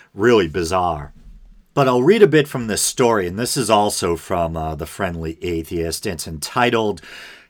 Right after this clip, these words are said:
"Convicted Felon Roger Stone Will Preach at the Church of Hate Pastor Greg Locke," and it's dated, uh, August tenth.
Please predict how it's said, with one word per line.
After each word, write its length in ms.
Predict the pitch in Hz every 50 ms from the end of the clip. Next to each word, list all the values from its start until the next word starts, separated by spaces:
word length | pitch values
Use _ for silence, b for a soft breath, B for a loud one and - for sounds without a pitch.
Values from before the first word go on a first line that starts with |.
| B _ -
"Convicted 600 | - 151 143 95 85 131 165 160 151 190 185 147
Felon 440 | - - - 143 127 123 123 123 113
Roger 440 | 95 95 101 104 120 120 110 120 107
Stone 480 | - - - - 143 135 127 107 90
Will 160 | 80 80 73 73
Preach 520 | - - - - 135 151 185 156 - -
at 140 | 127 104 -
the 100 | 95 82
Church 460 | - - - - 127 127 120 - -
of 140 | 101 - -
Hate 360 | - - 135 147 160 151 -
Pastor 600 | - - - 90 87 87 - - - 92 82 78
Greg 420 | 73 78 87 95 104 110 101 82
Locke," 640 | 78 78 78 87 117 131 117 - - - - - - B B B B B B B
and 140 | - 101 101
it's 220 | 90 - - -
dated, 520 | - - 117 101 101 98 95 92 90 90 90
uh, 280 | 90 87 85 87 - -
August 540 | - 85 87 87 82 82 78 - - - -
tenth. 480 | - - 151 135 131 127 123 - -